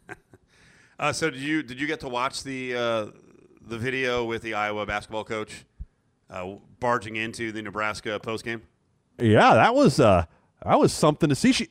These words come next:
Speaker 2: I, I'm surprised she even had the time to go yell about that. She's got a flight to catch.
Speaker 1: Yeah. Although, you know what? I don't know the details on,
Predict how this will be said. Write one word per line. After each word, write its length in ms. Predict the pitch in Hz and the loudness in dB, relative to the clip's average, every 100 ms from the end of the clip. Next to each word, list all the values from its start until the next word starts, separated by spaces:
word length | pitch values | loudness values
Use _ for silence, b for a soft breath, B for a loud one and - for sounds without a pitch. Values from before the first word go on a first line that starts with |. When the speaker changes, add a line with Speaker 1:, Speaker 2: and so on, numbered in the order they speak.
| 180 | -4
Speaker 2:
I, 140 | 175 - | -4 0
I'm 160 | 160 | 0
surprised 380 | - - 151 - | 0 -2 0 0
she 140 | - | 0
even 100 | 147 | 0
had 100 | 151 | 0
the 60 | 135 | -2
time 260 | - 151 139 | -2 -2 -2
to 60 | |
go 180 | 123 147 | 2 4
yell 260 | 120 139 285 | 4 2 2
about 300 | 110 92 - | 0 -2 -2
that. 160 | 117 | -4
She's 100 | 185 | -4
got 120 | 233 | -4
a 40 | 233 | -4
flight 280 | - 302 - | 2 2 2
to 80 | |
catch. 420 | - 95 - - - b b _ _ _ _ _ _ _ _ _ _ _ _ _ _ _ _ | 0 0 0 -6 -8 b b _ _ _ _ _ _ _ _ _ _ _ _ _ _ _ _
Speaker 1:
Yeah. 220 | 104 95 90 _ _ _ _ _ _ - | -8 -8 -10 _ _ _ _ _ _ -4
Although, 240 | 160 214 | 0 0
you 100 | 175 | 0
know 100 | 190 | 0
what? 100 | 185 | 0
I 80 | 165 | 0
don't 120 | 185 | 0
know 120 | 175 | -2
the 80 | 160 | -6
details 480 | 147 165 139 117 110 | -8 -8 -4 -4 -4
on, 300 | 113 107 | -8 -8